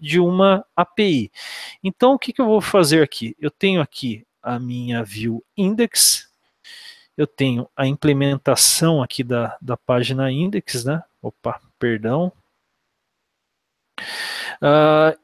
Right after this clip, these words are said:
e nesse exemplo, ah, o que que eu estou fazendo? Independente, ah,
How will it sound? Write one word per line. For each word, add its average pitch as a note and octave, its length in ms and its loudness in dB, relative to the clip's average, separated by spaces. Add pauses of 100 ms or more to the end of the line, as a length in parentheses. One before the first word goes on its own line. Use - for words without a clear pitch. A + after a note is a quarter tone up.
e C4+ 220 -2
nesse G#3+ 320 4
exemplo, F3 480 2 (260)
ah, D3+ 420 4
o D3 40 0
que - 160 -20
que - 80 -6
eu E3+ 60 -8 (220)
estou - 280 -2
fazendo? B2 640 0 (580)
Independente, G#3 1160 0 (160)
ah, D3 960 2